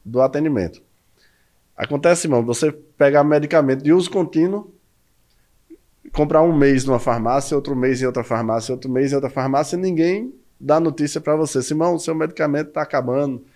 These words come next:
Simão, como é que tá seu, seu tratamento?" Então,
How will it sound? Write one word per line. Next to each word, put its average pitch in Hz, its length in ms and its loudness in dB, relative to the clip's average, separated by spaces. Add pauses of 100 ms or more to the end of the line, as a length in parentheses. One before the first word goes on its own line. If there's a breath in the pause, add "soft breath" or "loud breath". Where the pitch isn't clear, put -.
(280 soft breath)
Simão, 156 360 2
como 151 180 0
é 170 80 2
que 165 60 -16
tá 180 460 2 (540)
seu, 135 560 4
seu 143 180 2
tratamento?" 135 680 2 (120)
Então, 139 520 -2